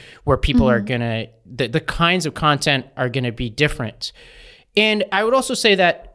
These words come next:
Speaker 1: I, I also wonder how much violence itself in the porn industry is a reflection of the porn industry or just our propensity as a society to, like,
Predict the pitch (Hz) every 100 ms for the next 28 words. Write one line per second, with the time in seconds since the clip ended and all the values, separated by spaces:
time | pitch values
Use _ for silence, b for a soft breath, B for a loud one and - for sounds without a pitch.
0 | - 190 208 208 226 254 277 226 190 -
1 | 208 208 202 - 123 127 151 170 202 156
2 | 131 - - 151 - 175 143 120 151 -
3 | - _ - 147 131 - 170 160 135 131
4 | - 139 127 131 117 151 139 135 120 -
5 | 143 160 170 - 185 160 147 143 160 -
6 | 139 147 147 165 156 156 139 120 - 127
7 | - 160 175 131 123 120 B B B B
8 | B _ - 175 139 127 127 B B -
9 | 131 -